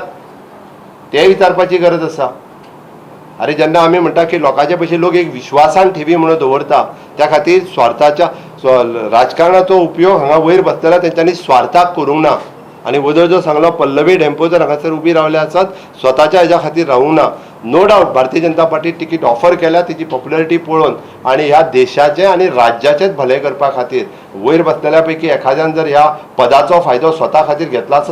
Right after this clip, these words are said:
जाल्यार सांगचो तुमी. तेच दिसा रेजिग्नेशन दिवन घरा वचपाची तयारी आसा आमची.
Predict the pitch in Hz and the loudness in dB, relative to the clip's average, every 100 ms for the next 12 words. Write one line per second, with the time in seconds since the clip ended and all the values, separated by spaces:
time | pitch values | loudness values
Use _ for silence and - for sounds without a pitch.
0 | 156 170 170 151 139 160 165 151 127 - | -4 -2 -2 -2 -2 -4 -4 -6 -6 -6
1 | - - - - - - - 175 175 185 | -8 -16 -20 -20 -20 -16 -2 -2 0 0
2 | 185 170 160 170 165 170 175 151 123 170 | 2 2 2 -2 -2 -2 0 0 2 2
3 | 165 156 165 165 151 160 165 156 156 143 | 0 -2 -4 -2 0 2 0 2 0 -2
4 | 131 107 | -6 -10